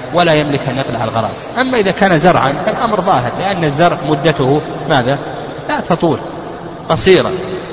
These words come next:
المشتري يأخذ الزرع وترجع، ترجع الأرض لمن؟ لصاحبها ومالكها، لكن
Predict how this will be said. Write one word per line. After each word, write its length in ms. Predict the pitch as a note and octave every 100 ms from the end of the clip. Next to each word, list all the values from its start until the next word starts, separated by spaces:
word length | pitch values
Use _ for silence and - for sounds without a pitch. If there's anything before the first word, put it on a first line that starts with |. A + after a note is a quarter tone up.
| - F#3 - - - - - - C#3
المشتري 600 | C#3+ F3 - C3 B2+ A#2 - - - - -
يأخذ 280 | E3+ - D3
الزرع 320 | C3 C3+ C3 -
وترجع، 400 | - G#3+ D#3 D#3+ -
ترجع 360 | G3+ F#3 D3+ D3
الأرض 280 | D#3+ D#3+ B2+ C#3
لمن؟ 220 | C#3 D3 - - C3+ B2+ - - - - - - - A#3+
لصاحبها 540 | - G#3 - G3 C3+
ومالكها، 580 | C3 D#3 D#3+ C#3+ A#2+ G#2 - - - -
لكن 280 | C3+ C#3